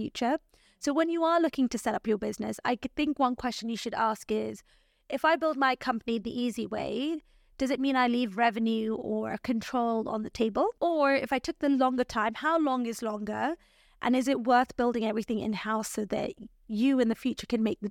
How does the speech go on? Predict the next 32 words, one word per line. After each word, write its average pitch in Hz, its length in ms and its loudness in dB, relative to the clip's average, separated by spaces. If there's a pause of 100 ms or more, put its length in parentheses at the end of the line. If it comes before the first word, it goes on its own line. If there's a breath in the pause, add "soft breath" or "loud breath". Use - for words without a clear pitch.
decisions 214 380 -2
you 220 100 -4
need 214 180 -8
to 214 100 -10
make?" - 340 -12 (720)
Um, 226 320 2
so 349 160 0
yeah, 320 220 4
so 254 420 0
there 285 180 2
was 311 100 0
a 330 60 4
lot 330 160 4
of 339 80 -4
bumps 269 300 2
along 240 220 -2
the 233 60 -6
way, 240 140 0
you 233 140 -4
know, 220 280 -6 (140)
feelings 269 420 -2
of, 226 220 0 (220)
"Oh 254 80 2
my 247 100 -2
God, 226 160 2
we 226 120 -2
have 220 120 2
no 214 140 -2
money." 220 480 -2 (640)
Uh, 220 240 2
also 339 280 -2
self-doubt, - 800 -2